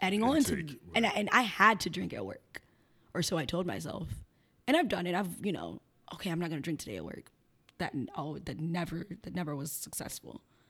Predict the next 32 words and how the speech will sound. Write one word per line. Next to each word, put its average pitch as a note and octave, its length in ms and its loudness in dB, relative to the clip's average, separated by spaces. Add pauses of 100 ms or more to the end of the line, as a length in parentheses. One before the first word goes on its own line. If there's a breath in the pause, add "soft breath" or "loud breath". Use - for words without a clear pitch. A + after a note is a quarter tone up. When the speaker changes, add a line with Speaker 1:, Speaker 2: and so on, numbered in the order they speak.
(300 soft breath)
Speaker 1:
ever. E3 360 -6 (720 soft breath)
And F#3+ 140 2
the E3+ 60 0
only G#3 240 4
way F3+ 120 6
I F3 60 2
think F3+ 280 -2
that E3+ 160 0
could E3+ 100 -2
happen D#3+ 320 0
is, D3+ 200 -2
you E3+ 140 0
know, A2 180 -4
you F3 120 -2
can C#4+ 140 6
be B3 160 4
eighteen D#3+ 380 0
and C#3 220 0
be C#3+ 120 -2
a - 40 -2
stripper. - 480 -6
I D3+ 120 -2
was, - 160 -4
told F#3 240 4
you D3+ 80 -4
I - 20 -4
was E3 140 -4
twenty-one, D3+ 600 -2
so - 160 -14
I D#3 60 -2
was D3+ 160 -4
grown. E3 520 -4